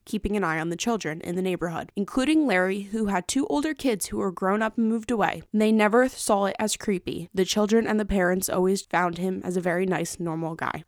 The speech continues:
Okay. So that was the end of the general story.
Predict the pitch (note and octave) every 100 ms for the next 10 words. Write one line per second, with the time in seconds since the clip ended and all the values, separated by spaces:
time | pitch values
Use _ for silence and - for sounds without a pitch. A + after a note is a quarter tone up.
0 | - G3 - - _ _ - A3 G#3+ B3+
1 | C#4 C4 - - A3+ - F#3 F#3 - -
2 | F#3+ E3+ E3 E3 - - - F#3 G3 F#3+
3 | G3 F#3 F3+ D#3+ D#3+ E3 - - - D#3+
4 | -